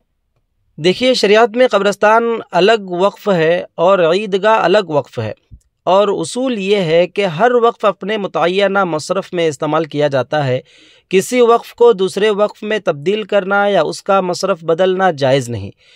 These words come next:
इसलिए सवाल में मज़कूर कब्रस्तान अगर वक्फ़ है तो उसके किसी भी हिस्से में ईदगाह बनाना जायज़ नहीं,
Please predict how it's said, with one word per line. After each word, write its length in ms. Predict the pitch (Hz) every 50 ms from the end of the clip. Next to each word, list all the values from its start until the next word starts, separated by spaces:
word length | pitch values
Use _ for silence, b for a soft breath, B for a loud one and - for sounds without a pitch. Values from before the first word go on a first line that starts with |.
| b b b
इसलिए 400 | 175 202 - 220 233 247 254 254
सवाल 460 | - - 165 147 143 151 170 196 214 214
में 160 | 208 226 226 220
मज़कूर 720 | 196 165 151 139 135 139 - 180 185 196 208 214 208 - -
कब्रस्तान 840 | - 160 151 156 143 - - 165 165 180 190 196 196 190 196 196 - _ _ _ _ _ _ -
अगर 280 | - 156 156 202 202 185
वक्फ़ 340 | 170 185 214 - - - 247
है 240 | 226 220 233 240 240
तो 160 | - - 208 170
उसके 680 | 160 185 214 190 - - _ - 185 185 185 196 202 190
किसी 520 | - - 180 175 147 - - 240 247 233 202
भी 200 | 160 165 220 233
हिस्से 460 | 196 170 165 147 - - - 190 190 180
में 140 | 175 190 190
ईदगाह 540 | - - 170 180 175 156 160 143 165 170 156
बनाना 360 | 143 143 139 139 143 151 165 165
जायज़ 380 | 139 131 123 123 135 135 123
नहीं, 220 | 120 110 101 104